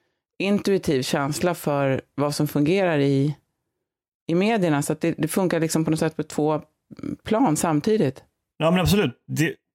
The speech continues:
Speaker 2: det är ju en, eh, utmärkande egenskap för hans presidentskap och för honom som president att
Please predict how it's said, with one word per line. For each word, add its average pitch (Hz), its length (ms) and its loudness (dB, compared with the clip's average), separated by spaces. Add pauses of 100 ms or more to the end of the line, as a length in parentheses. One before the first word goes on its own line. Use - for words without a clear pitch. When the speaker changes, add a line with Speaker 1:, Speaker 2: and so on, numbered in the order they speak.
(180)
Speaker 2:
det 127 160 0
är 165 40 4
ju 190 60 2
en, 208 80 2
eh, 151 260 -4 (340)
utmärkande 147 640 0
egenskap 139 920 -2 (720)
för 131 460 2
hans 101 560 0
presidentskap 117 880 -2
och 107 80 -2
för 113 60 2
honom 117 220 2
som 104 120 0
president 113 480 0
att 104 260 -8